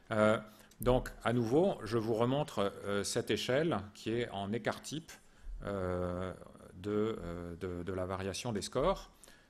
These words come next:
Donc, à cinq ans, à sept ans et à onze ans. Donc, à cinq ans, c'est l'année,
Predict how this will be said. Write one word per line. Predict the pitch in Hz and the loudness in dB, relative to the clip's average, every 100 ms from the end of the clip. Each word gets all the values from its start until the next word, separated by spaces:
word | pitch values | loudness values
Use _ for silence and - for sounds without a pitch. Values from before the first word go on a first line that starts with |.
| _ - | _ -4
Donc, | 110 110 - - | -2 -2 -6 -2
à | 113 | 0
cinq | - 123 110 | 2 0 0
ans, | 151 180 117 | 0 0 0
à | 117 | 0
sept | - 120 143 | 0 0 -2
ans | 151 | -2
et | 110 107 | 0 4
à | |
onze | 104 104 110 | 4 4 2
ans. | 175 | 0
Donc, | 139 107 - | 0 -2 -2
à | 110 | 0
cinq | - 127 135 | 0 0 0
ans, | 131 120 | -2 -2
c'est | - 98 | -2 2
l'année, | 110 123 135 131 | 2 2 0 -2